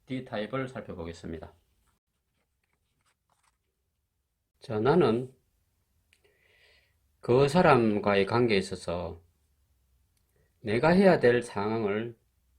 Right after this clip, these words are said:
다 하고 후회하지 않는다. 내가 했던 어떤 그런 사랑의 약속, 또 어떤 그런 문제, 내가 많이 실천했고 그 사람을 많이 사랑했으므로, 어,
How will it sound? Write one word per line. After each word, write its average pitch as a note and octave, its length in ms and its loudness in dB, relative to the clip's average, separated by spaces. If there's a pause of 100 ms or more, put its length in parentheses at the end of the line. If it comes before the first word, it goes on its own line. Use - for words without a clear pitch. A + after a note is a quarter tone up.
(100)
다 F2 380 -8
하고 A2 580 -6 (460)
후회하지 D3+ 520 -4
않는다. F#2+ 480 -8 (840)
내가 C3+ 360 2
했던 A#2+ 460 -2
어떤 - 340 -8
그런 G#2+ 400 -4 (520)
사랑의 G2+ 520 -4
약속, F#2 540 -6 (300)
또 F#2 220 -10
어떤 G2 300 -8
그런 G2 300 -4
문제, F#2 460 -6 (300)
내가 G#2 280 -2
많이 F#2+ 260 -2
실천했고 B2 880 -6
그 G#2+ 140 -6
사람을 B2+ 580 -2 (520)
많이 A2 340 2
사랑했으므로, G#2 1040 -2 (960)
어, F#2 300 -16